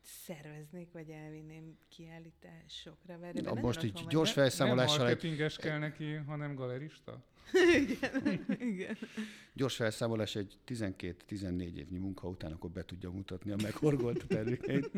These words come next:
Speaker 2: <laughs> Visszatérve a, a, a vicc mezejéről, oké, ezt értem. Tartalom.
Speaker 1: Hát, ö... először is.
Speaker 3: Mit provokálsz?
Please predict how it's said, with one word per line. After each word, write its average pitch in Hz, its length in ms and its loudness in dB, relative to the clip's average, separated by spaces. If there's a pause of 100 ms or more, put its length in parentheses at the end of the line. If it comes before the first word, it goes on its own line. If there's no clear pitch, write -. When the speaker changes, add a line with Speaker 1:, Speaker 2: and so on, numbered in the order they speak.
(720)
Speaker 2:
<laughs> - 720 -4
Visszatérve 120 580 4
a, 113 260 0
a, 107 100 -6 (480)
a 95 100 -8 (360)
vicc 107 280 -8
mezejéről, 107 680 -4 (200)
oké, - 440 -2
ezt - 200 -10
értem. 127 460 -4 (680)
Tartalom. 90 540 -2 (3250)
Speaker 1:
Hát, 214 260 -10
ö... 269 420 -4 (1400)
először 170 500 -2
is. 127 200 -16
Speaker 3:
Mit 143 220 -14
provokálsz? 98 680 -18